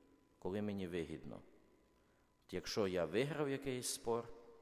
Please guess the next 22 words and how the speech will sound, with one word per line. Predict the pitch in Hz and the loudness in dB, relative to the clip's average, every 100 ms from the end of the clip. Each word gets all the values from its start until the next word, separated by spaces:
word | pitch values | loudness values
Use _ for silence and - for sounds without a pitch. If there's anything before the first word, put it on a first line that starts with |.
| - | -10
якщо | 80 - 80 | -6 -2 0
я | 78 | 0
вийшов | 104 127 135 131 | 0 0 -2 -4
правий, | - 127 123 120 113 - - - - - - | -2 -2 -2 -4 -6 -14 -18 -20 -20 -18 -14
якщо | 80 92 | -6 0
я | 90 | 2
в | 90 | 2
якійсь | 90 101 - | -2 -2 -2
ситуації | 98 90 92 82 82 80 | -2 2 2 2 -4 -4
у | 90 | -4
виграшному | 82 107 117 120 - 120 120 | 0 0 0 -4 -4 -4 -2
положенні, | 113 113 110 101 101 95 92 - - - - - _ _ _ _ | -2 0 0 -2 -6 -8 -10 -16 -20 -20 -20 -20 _ _ _ _
тоді | - 90 | -10 -8
це | - - | -6 -6
справедливо. | - 76 76 82 80 73 - - - - _ _ _ _ _ _ 90 | -6 -6 -4 -4 -4 -6 -12 -20 -20 -20 _ _ _ _ _ _ -4
Якщо | 101 - 139 117 90 - | -2 4 8 8 6 0
ситуація | - 98 113 113 101 - 90 90 | -4 -4 4 6 6 2 0 0
виглядає | 92 95 92 95 85 80 | -2 -2 0 2 2 0
проти | 85 85 85 | -2 0 2
мене, | 107 147 139 - - - - - - - - _ _ _ _ _ _ _ - | 2 2 -2 -8 -14 -18 -20 -20 -20 -20 -20 _ _ _ _ _ _ _ -10
це | 98 | -6
несправедливо. | 92 87 - 80 76 73 62 | -4 -6 -6 -6 -6 -6 -8